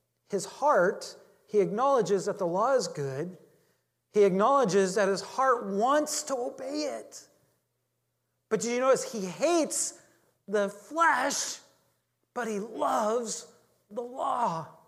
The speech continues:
Right? These two basic elements help us to really get a firm grasp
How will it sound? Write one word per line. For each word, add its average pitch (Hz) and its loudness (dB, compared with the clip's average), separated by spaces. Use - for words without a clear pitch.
Right? 240 -2
These 240 0
two 233 -2
basic 233 0
elements 208 2
help 254 0
us 190 2
to 220 -4
really 262 4
get 208 2
a 208 2
firm 220 0
grasp 233 0